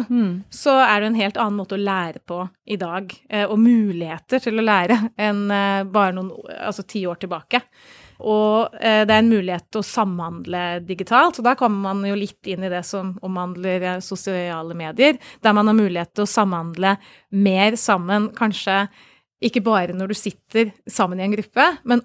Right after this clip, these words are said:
Speaker 2: også på en digital plattform når det er to helt forskjellige steder.
Speaker 1: Mm.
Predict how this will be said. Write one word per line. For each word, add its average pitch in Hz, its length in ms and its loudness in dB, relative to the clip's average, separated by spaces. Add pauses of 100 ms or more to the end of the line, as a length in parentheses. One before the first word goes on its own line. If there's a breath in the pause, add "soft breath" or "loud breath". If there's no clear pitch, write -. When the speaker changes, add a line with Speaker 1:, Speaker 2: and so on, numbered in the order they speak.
Speaker 2:
også - 320 -6
på 185 120 -4
en 180 120 -4
digital 190 400 -2
plattform 196 540 -4
når 196 100 0
det 202 80 0
er - 80 -12
to 190 100 -6
helt 175 200 -10
forskjellige 185 340 -10
steder. - 380 -8 (300)
Speaker 1:
Mm. 208 400 2